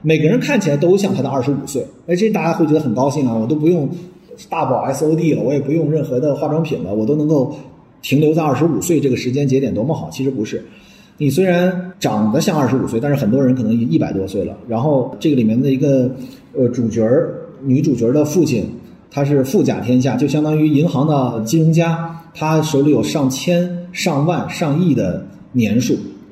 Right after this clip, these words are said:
也就是如果他们不做出任何错误的选择，他们可以长生不老。那么在这个时候呢，每个人生命其实都是倒计时的，因为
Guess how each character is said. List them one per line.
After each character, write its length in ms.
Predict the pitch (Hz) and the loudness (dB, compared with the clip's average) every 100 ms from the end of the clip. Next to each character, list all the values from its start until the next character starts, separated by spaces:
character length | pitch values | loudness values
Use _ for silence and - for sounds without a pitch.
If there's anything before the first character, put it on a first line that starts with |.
| - | -4
也 120 | 131 | 0
就 80 | 127 | 2
是 200 | 151 127 | 2 2
如 200 | 123 151 | 2 2
果 80 | 190 | 2
他 80 | 151 | 0
们 160 | 147 | 0
不 80 | 139 | 0
做 180 | 143 147 | 0 0
出 120 | 165 | 0
任 120 | 165 | 0
何 120 | 139 | -2
错 180 | 165 320 | -2 0
误 80 | 127 | 0
的 80 | 117 | 0
选 180 | 113 82 | -4 -4
择， 240 | 92 127 - - - | -4 -4 -6 -18 -8
他 120 | 143 | -2
们 140 | 151 | 0
可 160 | 131 135 | 0 0
以 240 | 135 101 - - - | 2 0 -4 -12 -8
长 200 | 117 127 | -2 2
生 160 | 165 | 2
不 80 | 156 | 2
老。 160 | - - - - - - _ _ | -2 -4 -14 -20 -20 -20 _ _
那 140 | 214 | 2
么 680 | 214 202 190 185 170 180 - - | 4 4 4 4 4 2 -2 0
在 160 | 220 | 0
这 100 | 254 | 4
个 80 | 277 | 2
时 140 | 156 | 2
候 100 | 147 | 2
呢， 80 | 139 | 2
每 220 | 131 107 | 2 0
个 120 | 87 151 | 0 2
人 420 | 160 110 127 - | 2 2 0 -4
生 240 | - 180 | 0 2
命 260 | 185 156 - - - | 4 2 0 -6 -14
其 240 | - 160 185 | -6 -2 0
实 160 | 135 | 0
都 140 | 147 170 | 0 0
是 120 | 143 | 0
倒 280 | - 180 113 | -2 -2 0
计 120 | 107 | -2
时 160 | - - | -2 -8
的， 60 | - - | -10 -14
因 180 | - 151 | -4 0
为 240 | 165 170 | 2 2